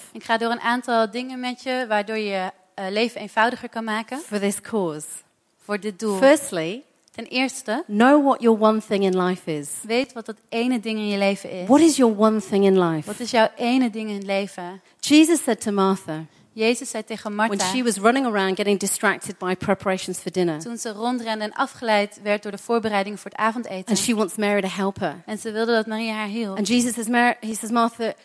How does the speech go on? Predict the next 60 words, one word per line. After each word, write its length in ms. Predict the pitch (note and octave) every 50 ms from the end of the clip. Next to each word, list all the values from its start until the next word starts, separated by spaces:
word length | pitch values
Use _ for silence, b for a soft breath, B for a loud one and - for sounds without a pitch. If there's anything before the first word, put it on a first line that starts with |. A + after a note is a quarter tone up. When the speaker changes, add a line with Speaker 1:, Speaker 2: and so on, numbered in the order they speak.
| b b
Speaker 2:
there 140 | - A#3 A#3+
are 80 | B3
many 320 | B3 B3 B3 B3+ C#4 D4+ C#4+ -
things 260 | - B3 A#3 A#3 A3 -
in 180 | A3+ G#3+ G#3+
life 200 | G#3 G#3 G3+ - -
you 120 | G#3 G3+ -
could 260 | - - - A3+ -
be 120 | - G#3
concerned 480 | - - G#3 F#3+ F3+ - G3+ F#3+ F#3+ F#3 F3+
about. 220 | E3 D#3 D#3 D3 -
Speaker 1:
En 80 | A3 A3
Jezus 400 | A3 A3 A#3 A#3+ A3+ C4 A3+ -
zegt, 200 | A#3+ A3 - -
"Martha, 280 | A#3 A#3 B3 - C4+
er 100 | A3+ A#3
zijn 200 | - - A#3 A3+
heel 240 | G#3 G#3 A#3 C4 C#4
wat 160 | C4+ C4+ G#3
dingen 280 | A3 B3 A#3+ A#3+ A#3 G#3+
waar 160 | A3 A3 A3
je 120 | A#3 A3+
bezig 340 | G3+ A3 A3 B3+ B3+ - -
mee 100 | A3 G#3
Speaker 2:
But 100 | G#3 A3+
Speaker 1:
kan 80 | G#3+ A3
Speaker 2:
there's 140 | G3+ G#3 C4
Speaker 1:
houden 100 | C4 B3+
in 200 | A#3 G3+ G3 A3+
Speaker 2:
only 20 |
Speaker 1:
het 200 | B3 B3 B3+ A#3+
Speaker 2:
one 100 | F#3 F3+
Speaker 1:
leven. 0 |
Speaker 2:
thing 240 | A3 G3+ G3 G3 G3 -
you 140 | F#3+ G3
should 320 | G3 - - A3+ A3+ A3 -
be, 240 | G3 F#3 E3+ E3+ E3+
one 200 | F#3 G#3+ A3 G#3
thing 280 | G3+ - A#3 G3+ F#3 E3+ E3
worth 520 | F3+ A#3 A#3 A#3 G#3+ G#3 G#3 - - - -
being 160 | - G3+ F#3 -
concerned 380 | - G3 F#3+ - - G#3 G3+ G3 F#3+ E3+
Speaker 1:
Maar 80 | E3
er 60 | D#3
Speaker 2:
about. 120 | F3 G#3 G#3
Speaker 1:
is 60 | -
maar 160 | A#3+ A3 A3 -
één 280 | - A3+ A#3+ B3+ C4 B3+
ding 260 | B3 A#3+ A#3 A#3 A3 F#3+
waard 380 | G#3 G#3 A3 A3 A3+ A3+ A3+ -
waar 140 | G#3+ G3+
je, 240 | G3+ G#3 G3+ G3+ G3+ G3+ -
eh, 240 | - G#3 F#3+ F#3+ F#3+ F#3+ -
druk 220 | - A3 A#3 -
om 80 | B3+ A3+
moet 120 | G#3 G3
maken. 440 | G3 F#3+ F#3 F#3+ - - F#3+ F#3 F#3+
Speaker 2:
And 100 | G3+ G3
that's 180 | F#3+ F3 - -
me." 320 | F#3+ F3+ E3+ E3+ F3+ F3+